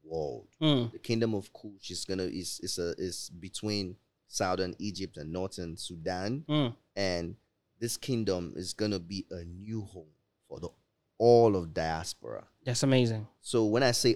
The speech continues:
Speaker 1: all of diaspora, I'm talking about everybody Black.
Speaker 2: Yes.
Speaker 1: Because you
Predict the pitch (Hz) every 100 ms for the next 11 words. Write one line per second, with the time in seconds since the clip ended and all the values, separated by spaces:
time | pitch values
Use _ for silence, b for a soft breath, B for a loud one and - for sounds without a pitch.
0 | - 120 104 85 82 98 110 - 98 -
1 | 87 - 117 113 98 87 - _ _ -
2 | 135 131 120 120 101 110 107 107 107 _
3 | _ _ _ 98 92 - - - 131 123
4 | 95 - - - _ 110 131 131